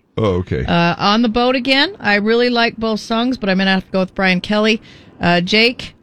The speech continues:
Speaker 2: uh, Jake on this one. What a fun song and fitting for a drinking, I mean, holiday weekend.
Speaker 1: Right.
Speaker 2: Uh, love them
Speaker 1: <laughs>
Speaker 2: both, but Jake wins. B K Eek.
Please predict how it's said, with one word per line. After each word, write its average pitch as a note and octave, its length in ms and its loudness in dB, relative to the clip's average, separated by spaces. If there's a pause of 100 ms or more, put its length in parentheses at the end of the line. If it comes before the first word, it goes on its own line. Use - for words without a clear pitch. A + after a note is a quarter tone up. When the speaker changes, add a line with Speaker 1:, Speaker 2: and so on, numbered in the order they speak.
(420)
Speaker 2:
uh, F3 200 0
Jake G3+ 320 -2
on G3+ 120 2
this G3+ 200 -2
one. G3+ 140 0
What F3+ 140 0
a E3+ 40 -2
fun G#3 300 -2
song G3 380 -2
and E3+ 140 -4
fitting G3+ 360 -2
for E3+ 360 -4
a - 100 -8
drinking, F#3+ 640 -2
I D#3+ 140 -6
mean, E3+ 240 0
holiday E3+ 420 -2
weekend. D#3 460 -8 (240)
Speaker 1:
Right. A2 220 2
Speaker 2:
Uh, F3+ 180 4
love A3 300 2
them C#4 120 2
Speaker 1:
<laughs> C4 140 0
Speaker 2:
both, B3+ 240 -2
but G#3 140 -4
Jake A3 320 -2
wins. G#3+ 320 0
B B3 320 -2
K A3+ 460 -2
Eek. C4+ 380 -2